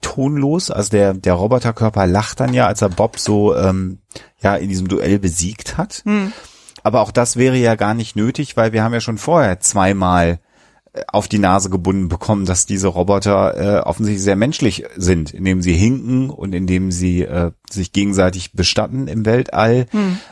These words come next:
Speaker 1: Äh, dafür brauchst du ja nicht diesen Ganzlinger
Speaker 2: Ja.
Speaker 1: noch. Aber das war eine Sequenz, die vielleicht irgendwann mal gut ausgesehen hat, als man sie sich irgendwann mal ausgedacht hat. Und niemand ist dann mutig genug gewesen zu sagen, nee, eigentlich brauchen wir das nicht.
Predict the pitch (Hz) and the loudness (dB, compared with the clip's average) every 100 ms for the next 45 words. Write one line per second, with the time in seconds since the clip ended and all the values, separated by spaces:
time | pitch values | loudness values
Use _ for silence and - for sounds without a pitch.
0 | - - - 107 104 98 113 95 101 110 | -16 -16 -14 -2 0 0 0 0 0 2
1 | 107 110 110 107 104 92 113 156 - 101 | 2 2 -2 -2 0 0 0 0 2 2
2 | 87 78 76 _ 202 82 - 50 - _ | 0 -2 -6 _ 0 0 -2 -16 -20 _
3 | - 98 98 - 107 113 107 104 - 95 | -4 -2 -4 0 0 2 -2 -2 -2 0
4 | 160 - 131 - 104 - 98 131 117 107 | -2 -4 -4 -2 -4 -4 -4 -2 0 0
5 | 98 127 160 - - _ _ _ _ 85 | 0 -4 -4 -8 -10 _ _ _ _ 0
6 | 104 120 - 131 143 151 147 156 175 110 | 0 0 -2 0 2 2 2 0 -2 -4
7 | 113 120 113 117 113 110 80 107 110 104 | -2 -2 0 -2 -6 -12 -6 0 0 0
8 | 101 67 101 131 127 - 135 - - - | -2 -2 -2 0 0 0 -4 -4 -20 -20
9 | - 107 110 120 123 101 120 110 120 139 | -6 2 4 4 2 0 0 0 0 -2
10 | - 113 - 120 120 117 110 107 104 64 | 0 0 0 0 0 0 -2 -2 -2 -2
11 | 95 - 110 120 92 82 - 69 69 - | -6 -2 -2 0 0 -2 -6 -8 -10 -14